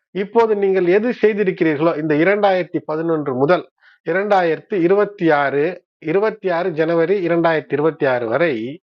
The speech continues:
உங்களுடைய வாழ்க்கையில ஏதேனும் ஒரு சொத்தை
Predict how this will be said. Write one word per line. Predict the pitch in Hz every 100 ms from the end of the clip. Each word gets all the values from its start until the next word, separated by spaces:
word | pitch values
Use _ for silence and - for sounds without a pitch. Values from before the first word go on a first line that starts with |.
| _ _ _ _ -
உங்களுடைய | 196 220 214 190 196 214 185 160 170
வாழ்க்கையில | 170 185 180 180 170 190 170
ஏதேனும் | 170 170 190 190
ஒரு | 160
சொத்தை | - 160 -